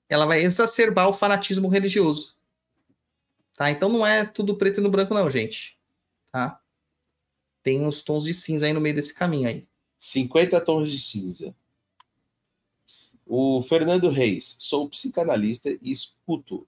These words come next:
Speaker 2: na clínica casos de compulsão masturbatória. É possível
Speaker 1: Hum.
Speaker 2: considerar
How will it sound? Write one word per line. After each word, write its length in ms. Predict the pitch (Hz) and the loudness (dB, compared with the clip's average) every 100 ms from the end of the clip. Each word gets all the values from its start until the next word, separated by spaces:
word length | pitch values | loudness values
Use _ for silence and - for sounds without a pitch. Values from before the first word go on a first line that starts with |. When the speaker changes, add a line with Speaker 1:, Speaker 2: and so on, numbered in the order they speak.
| _ | _
Speaker 2:
na 220 | 98 95 | -8 -8
clínica 480 | - 110 135 - 131 | -6 -8 -8 -8 -10
casos 800 | - 123 139 175 180 175 160 - | -2 2 2 2 0 -2 -12 -12
de 120 | 120 | -20
compulsão 720 | - 156 165 135 - 135 160 - _ _ _ _ - | -8 -6 -6 -8 -4 -2 -2 -4 _ _ _ _ -4
masturbatória. 1300 | 139 180 214 - 190 180 190 190 123 123 113 95 - _ | 2 4 4 2 2 4 2 2 4 6 4 2 -6 _
É 100 | - | -6
possível 440 | - 202 175 185 160 | -4 -4 4 4 4
Speaker 1:
Hum. 80 | |
Speaker 2:
considerar 840 | 131 123 120 117 117 123 117 82 | 2 0 0 2 4 4 2 0